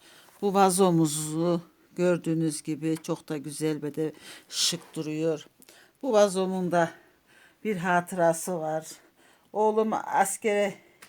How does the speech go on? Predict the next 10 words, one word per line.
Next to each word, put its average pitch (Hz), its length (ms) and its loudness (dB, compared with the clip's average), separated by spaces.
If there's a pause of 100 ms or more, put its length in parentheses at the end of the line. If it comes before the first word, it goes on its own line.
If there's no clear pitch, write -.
(120)
gitti. 196 640 -4
Biz 185 160 -8
de 208 40 0
yemin 202 340 -2
törenine 202 520 -2
gittik. 185 540 -8 (680)
Orada 180 1000 4
bir - 180 0
arkadaşla 185 640 -4
karşılaştık. 170 840 -6